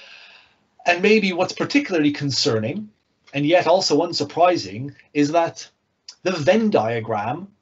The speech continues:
of the people, the colleagues to whom those two descriptors are used, or those two excuses are used, it's how, just how they are,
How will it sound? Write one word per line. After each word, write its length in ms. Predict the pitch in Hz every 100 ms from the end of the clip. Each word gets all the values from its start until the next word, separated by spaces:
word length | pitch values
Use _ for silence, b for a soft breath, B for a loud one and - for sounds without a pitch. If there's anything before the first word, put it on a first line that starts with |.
| _ _ _ _
of 180 | 131 127
the 120 | 143
people, 600 | - - 214 208 123 - -
the 80 | -
colleagues 500 | - - 175 131 143
to 140 | - 135
whom 280 | 160 170
those 260 | 147 151 147
two 280 | - 170 160
descriptors 600 | 143 139 - 165 - 135 127
are 40 |
used, 680 | 123 127 98 117 131 - _
or 140 | 120 113
those 180 | 117
two 120 | 113 139
excuses 520 | 127 - 147 127 101
are 80 | 92
used, 500 | 90 90 123 123 - _
it's 300 | 107 107 - - _ _ _ _
how, 320 | - - 170 156
just 260 | 180 180
how 140 | 156 151
they 160 | 131
are, 380 | 123 104 113